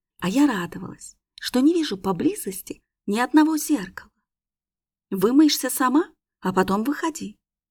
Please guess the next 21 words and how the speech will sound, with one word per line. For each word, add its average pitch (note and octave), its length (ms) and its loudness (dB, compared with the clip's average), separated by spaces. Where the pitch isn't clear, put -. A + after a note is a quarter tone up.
Я G#3+ 180 0
тебе A#3 240 -2
все - 200 -2
приготовила", C4 760 -2
улыбнулась A3 600 0
Марта A3 460 -2
и F3+ 120 0
вышла, D4+ 460 -2
оставив - 600 -6
меня F#3 360 -2
одну. F#3 360 -8
Я G3+ 140 0
с G3 100 -4
удовольствием G#3 720 2
вняла G#3+ 380 -4
ее G3 340 -4
совету A3 600 -6
и B3 100 -2
тщательно A#3+ 520 -6
вымылась. F3+ 640 -12
Выйдя, F3 540 0